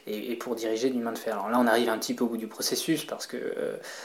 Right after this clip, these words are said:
maintenant on voit bien que Erdogan, euh, <laughs> euh, règne en maître. Alors, euh, on, on sent une certaine gêne vis-à-vis des partenaires européens, mais on continue quand même à négocier. Euh, on continue, il y a un chapitre qui vient de, qui vient d'ouvrir au moment où il y avait le Brexit.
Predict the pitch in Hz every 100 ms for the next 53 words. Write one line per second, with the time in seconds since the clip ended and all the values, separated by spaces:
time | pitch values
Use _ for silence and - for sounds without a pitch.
0 | - 110 101 123 110 101 104 117 110 107
1 | 104 95 104 110 110 110 98 104 113 -
2 | 143 - - 131 - 107 107 120 113 110
3 | 123 151 160 - 104 - 104 107 - -
4 | - - 214 - - - 117 120 - 123
5 | 117 123 123 110 110 117 113 110 - 120
6 | 110 107 110 151 226 196 - - 185 196
7 | 175 170 160 151 - 139 139 - - -
8 | - - - 107 107 107 107 104 107 110
9 | 123 - - 143 135 123 123 117 127 101
10 | - 127 - 135 165 160 139 135 135 127
11 | - 147 156 185 165 139 165 156 135 127
12 | 123 123 - 214